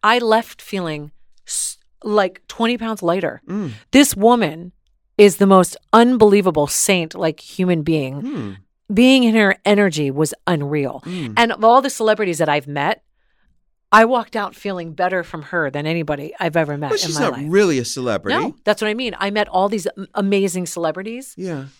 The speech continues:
Speaker 1: And Cecile Kashishian
Speaker 2: Yeah.
Speaker 1: left me feeling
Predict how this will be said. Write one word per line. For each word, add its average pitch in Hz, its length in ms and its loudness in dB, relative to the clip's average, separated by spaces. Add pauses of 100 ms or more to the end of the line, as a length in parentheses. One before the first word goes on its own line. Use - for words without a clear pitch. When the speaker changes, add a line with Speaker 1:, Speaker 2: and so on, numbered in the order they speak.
(160)
Speaker 1:
And 180 380 -6 (560)
Cecile 208 1080 -4 (180)
Kashishian 180 880 -6
Speaker 2:
Yeah. 131 280 -10 (200)
Speaker 1:
left 202 380 -4
me 202 160 -2
feeling 175 580 -6